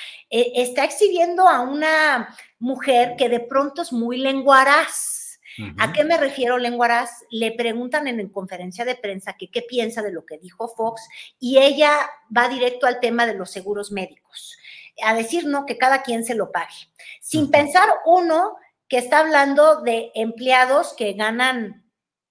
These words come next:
Speaker 1: seis mil,
Speaker 2: Pues sí.
Speaker 1: ocho mil, diez mil, doce mil pesos en el gobierno, ¿no?
Speaker 2: Ujú.
Speaker 1: Porque esos son funcionarios de gobierno. Digo, imagínate, la nómina del gobierno la componen sobre todo,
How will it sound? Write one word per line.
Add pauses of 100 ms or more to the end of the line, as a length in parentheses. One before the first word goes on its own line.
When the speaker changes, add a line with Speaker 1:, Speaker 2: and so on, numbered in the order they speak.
Speaker 1:
seis
mil,
Speaker 2:
Pues
sí. (140)
Speaker 1:
ocho
mil,
diez
mil,
doce
mil
pesos
en
el
gobierno, (180)
¿no?
Speaker 2:
Ujú.
Speaker 1:
Porque
esos
son (320)
funcionarios
de
gobierno.
Digo,
imagínate,
la
nómina
del
gobierno
la
componen
sobre
todo,